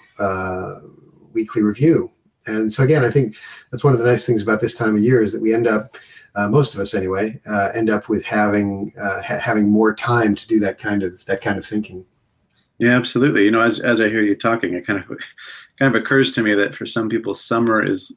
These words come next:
Speaker 2: a little bit like a giant weekend, <laughs> right? You know, it's kind of that, that, that analogous kind of experience, but on a different time scale. So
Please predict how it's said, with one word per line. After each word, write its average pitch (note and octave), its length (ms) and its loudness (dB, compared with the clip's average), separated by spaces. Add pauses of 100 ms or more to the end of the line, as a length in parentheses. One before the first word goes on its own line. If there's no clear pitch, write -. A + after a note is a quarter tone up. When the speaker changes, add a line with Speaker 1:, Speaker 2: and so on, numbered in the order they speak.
Speaker 2:
a G2+ 80 -6
little A#2+ 240 0
bit G2+ 120 -2
like F#2 180 -4
a F2+ 60 -8
giant F#2 540 -2
weekend, F#2+ 460 -4
<laughs> - 20 -12
right? - 260 -2
You C#3+ 180 4
know, C#3+ 100 2
it's - 260 -12
kind B2+ 240 -2
of - 80 -10
that, - 240 -4 (380)
that, A#2 240 4
that A#2 320 0
analogous B2 1080 2
kind B2 180 -2
of A2 60 -2
experience, A#2 520 2
but A2+ 140 -10
on A2 140 -4
a G#2 80 -6
different - 280 -10
time C#3+ 220 -2
scale. G2 320 -4
So A2 340 -2